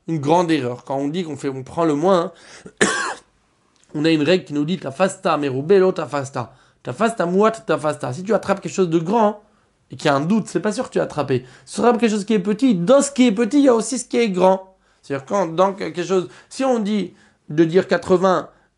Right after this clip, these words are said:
euh, quatre-vingt-dix, entre guillemets, le, tout le monde est d'accord qu'on est proche de quatre-vingt-dix, ou alors c'est plus. C'est-à-dire, celui qui dit quatre-vingts,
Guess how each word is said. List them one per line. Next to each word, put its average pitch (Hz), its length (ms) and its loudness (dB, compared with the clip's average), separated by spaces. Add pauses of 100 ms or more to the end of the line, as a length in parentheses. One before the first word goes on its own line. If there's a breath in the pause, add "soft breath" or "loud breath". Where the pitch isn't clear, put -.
euh, 143 280 -2
quatre-vingt-dix, 196 760 0 (480 loud breath)
entre 156 160 -6
guillemets, 170 320 -4 (220 soft breath)
le, - 400 -14 (220)
tout 226 100 0
le 247 60 4
monde 320 140 6
est 294 80 6
d'accord 226 360 2
qu'on 220 120 -4
est 208 80 2
proche 202 220 -2
de 196 100 0
quatre-vingt-dix, 196 800 -2
ou 220 140 2
alors 240 280 4
c'est 214 120 -4
plus. 233 580 -4 (600)
C'est-à-dire, 160 360 0
celui 190 160 0
qui 202 140 -4
dit 180 100 -6
quatre-vingts, 165 560 -2